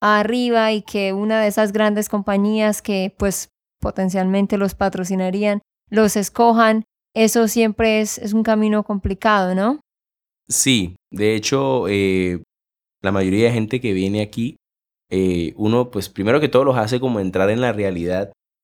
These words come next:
Speaker 2: de, de que hay mucha gente haciendo lo mismo y que para triunfar hay que hacer muy buen trabajo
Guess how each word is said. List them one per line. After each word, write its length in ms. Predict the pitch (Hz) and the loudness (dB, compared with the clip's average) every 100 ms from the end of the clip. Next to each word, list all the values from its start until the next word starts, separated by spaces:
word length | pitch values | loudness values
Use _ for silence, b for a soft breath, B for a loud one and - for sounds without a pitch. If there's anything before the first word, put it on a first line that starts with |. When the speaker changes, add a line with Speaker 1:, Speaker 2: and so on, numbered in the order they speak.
| _ - | _ -12
Speaker 2:
de, 440 | 92 95 90 - | -4 -2 0 -4
de 280 | 87 95 92 | -4 0 0
que 100 | - | 0
hay 120 | 92 | 2
mucha 420 | 98 120 156 156 160 | 4 6 4 2 2
gente 300 | 160 156 147 | 2 2 0
haciendo 420 | 143 143 139 139 | 0 0 0 0
lo 100 | 123 | 2
mismo 480 | 110 107 120 165 - _ | 2 0 -2 -6 -12 _
y 160 | 113 104 | -4 -2
que 180 | 104 | -2
para 640 | 92 95 92 90 85 82 82 | 0 0 0 -2 -6 -8 -8
triunfar 640 | 104 90 87 107 127 - - | -4 -4 -2 0 0 -2 -8
hay 140 | 87 | -8
que 340 | - - 98 - | -8 -8 -8 -2
hacer 420 | 92 92 98 98 - - | -2 -2 -4 -6 -10 -12
muy 440 | 98 101 135 156 | -8 -2 0 0
buen 380 | 127 110 104 104 | -2 -2 -2 -4
trabajo 500 | 113 135 139 156 | -2 0 0 -2